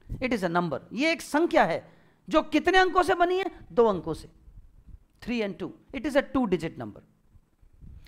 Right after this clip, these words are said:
अंक की बात करें तो कुल कितने अंक होते हैं मैथ्स में? अगर आप पूछता कुल नंबर कितने होते हैं, संख्याएं कितनी होती हैं मैथ्स में, आप बोलोगे, "सर, अनंत,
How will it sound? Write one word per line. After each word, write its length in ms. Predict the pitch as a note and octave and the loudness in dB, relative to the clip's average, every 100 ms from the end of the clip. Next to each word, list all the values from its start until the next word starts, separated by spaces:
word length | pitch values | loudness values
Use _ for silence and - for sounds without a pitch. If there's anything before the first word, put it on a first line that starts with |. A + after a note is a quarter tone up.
| - _ _ _ _ _ _ _ _ _ _ - _ _ | -20 _ _ _ _ _ _ _ _ _ _ -20 _ _
अंक 280 | F3+ C4 C4 | -4 -2 -6
की 200 | - C#4+ | -8 -6
बात 220 | C4+ C4 | -6 -8
करें 280 | - C4 C4+ | -6 -6 -6
तो 380 | C4 C4+ C4+ - _ - | -8 -12 -12 -16 _ -6
कुल 140 | A#3+ | -4
कितने 340 | B3 A#3+ B3 B3+ | -4 -10 -8 -8
अंक 180 | B3 B3 | -10 -12
होते 200 | A#3+ B3 | -14 -16
हैं 100 | C#4+ _ _ _ _ _ - - - - - - - | -18 _ _ _ _ _ -20 -20 -20 -20 -20 -14 -4
मैथ्स 280 | A3 - - | -4 -4 -10
में? 140 | D#4 - - - - _ _ _ - _ - _ _ _ _ _ _ - - | -10 -14 -20 -20 -20 _ _ _ -20 _ -20 _ _ _ _ _ _ -16 -2
अगर 140 | A#3 | 2
आप 60 | C4 | 2
पूछता 240 | C4+ C#4+ | 0 0
कुल 160 | C#4 D4+ | 2 2
नंबर 320 | G3 F#3 C4+ | 0 2 2
कितने 280 | D4 - D4 | 2 -6 -6
होते 160 | C#4 C#4 | -6 -6
हैं, 40 | |
संख्याएं 380 | - G3+ G#3 A#3+ | -6 -4 -4 -4
कितनी 240 | C4+ C#4+ | -6 -8
होती 180 | C#4+ C#4+ | -8 -8
हैं 80 | C4+ | -10
मैथ्स 220 | B3 - | -12 -16
में, 100 | D4+ _ - - - | -20 _ -20 -12 -8
आप 100 | E3 | -6
बोलोगे, 280 | F3 G3 | -6 -8
"सर, 140 | G3+ A#3+ | -8 -4
अनंत, 420 | A3 D4 F4+ | -2 -4 -6